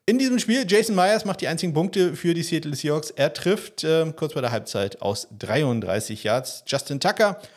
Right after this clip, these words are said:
der geht drei für drei in diesem Spiel. Für ihn lockere Field Goals aus siebenunddreißig, aus fünfundvierzig und aus einunddreißig Yards. Dazu noch vier Extrapunkte. Relativ wenig zu tun hatte Jordan Stout, der Panther der,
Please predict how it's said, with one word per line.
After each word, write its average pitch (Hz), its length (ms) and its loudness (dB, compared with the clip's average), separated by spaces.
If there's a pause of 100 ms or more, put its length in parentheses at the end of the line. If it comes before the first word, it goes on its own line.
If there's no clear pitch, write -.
(200)
der 160 220 2
geht 151 420 -6
drei 131 140 0
für 127 100 -8
drei 214 220 0
in 180 100 -4
diesem 165 160 -4
Spiel. 156 380 0 (260)
Für - 180 -2
ihn 143 220 0
lockere 131 400 0
Field 123 220 -2
Goals 110 320 0
aus 143 180 2
siebenunddreißig, 139 880 0
aus 113 140 -4
fünfundvierzig 92 760 -10
und 113 300 -4
aus 107 300 -4 (140)
einunddreißig 143 520 -2
Yards. 117 280 -4
Dazu 107 260 -10
noch 90 320 -8
vier 123 380 -4 (260)
Extrapunkte. 113 760 -2 (420)
Relativ 180 360 2
wenig 208 240 2
zu 196 80 -2
tun 214 260 0
hatte 185 180 2
Jordan 147 300 2
Stout, 160 320 2
der 127 200 2
Panther 143 640 0
der, 120 500 0